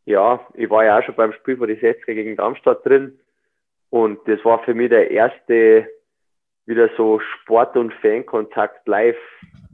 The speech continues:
weil man hat ja selber auch keine Spiele anschauen haben können und dann da wieder die Fans zu hören, das war eine richtige Gänsehaut-Moment für mich, obwohl ich nicht einmal gespielt habe, sondern selber nur als Fan da war.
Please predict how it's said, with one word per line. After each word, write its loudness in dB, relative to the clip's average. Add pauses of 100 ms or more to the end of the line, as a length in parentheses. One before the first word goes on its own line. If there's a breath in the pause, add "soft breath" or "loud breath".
(500)
weil -6
man -4
hat -4
ja -2
selber 0
auch -6
keine 0
Spiele -6
anschauen -4
haben -8
können -6 (800 loud breath)
und -4 (100)
dann -2
da 2 (140)
wieder 4
die 0 (100)
Fans 2 (140)
zu -4
hören, -4
das -6
war 2
eine 0
richtige 0
Gänsehaut-Moment -4
für -8
mich, -8
obwohl -2
ich 2
nicht 2
einmal 0
gespielt -4
habe, 2
sondern -6
selber 2
nur -2
als -2 (100)
Fan -8
da -4
war. -4